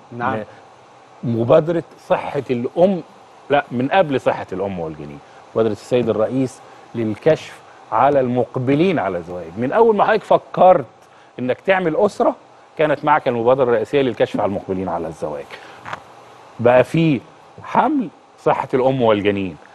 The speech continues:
Speaker 2: بقى في ولادة، الكشف عن ال-، السمع، الأمراض الوراثية في الأطفال وال-، و-، و-، و-، وضعف السمع، مبادرة السيد الرئيس للكشف عن ضعف السمع. دخلت المدرسة، بقى في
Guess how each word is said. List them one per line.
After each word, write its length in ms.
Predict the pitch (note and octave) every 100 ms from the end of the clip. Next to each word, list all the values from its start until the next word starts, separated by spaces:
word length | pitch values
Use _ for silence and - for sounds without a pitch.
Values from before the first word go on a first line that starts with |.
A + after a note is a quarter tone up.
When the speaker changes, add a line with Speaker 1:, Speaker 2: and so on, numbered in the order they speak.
| - -
Speaker 2:
بقى 280 | B2+ B2
في 340 | A#2+ E3+ F3+ E3 -
ولادة، 720 | D#3+ D3+ E3+ F#3+ G#3+ A3+ B3 - - _ -
الكشف 420 | A2 B2+ B2 -
عن 200 | G#2+ G#2
ال-، 100 | F#2+ - G#2
السمع، 680 | E2 - - C3 E3+ F#3 - - -
الأمراض 520 | A#2 A#2+ A#2+ A#2 C#3 B2+
الوراثية 720 | A2+ A#2 A2 G#2+ - C#3+ B2
في 120 | -
الأطفال 540 | G#2 A#2 - D3+ F#3 - - - - -
وال-، 160 | B2 A2
و-، 180 | B2 A2
و-، 320 | A2+ A#2 A#2+
و-، 60 | A2
وضعف 380 | B2 A2+ C3 A2
السمع، 360 | A#2 - B2 F2+
مبادرة 280 | F#2+ G#2 F#2+
السيد 260 | - G#2+
الرئيس 180 | G2+ G2+
للكشف 240 | - G#2+ G#2+
عن 60 |
ضعف 200 | F#2 G2
السمع. 280 | - F#2+ E2 - - - - - - -
دخلت 600 | B2+ C#3 - G#3+ A3+ -
المدرسة، 680 | F#3 F3+ F3 F#3+ A3 B3 A#3+ - _ -
بقى 280 | A#2+ B2 A#2
في 280 | - C3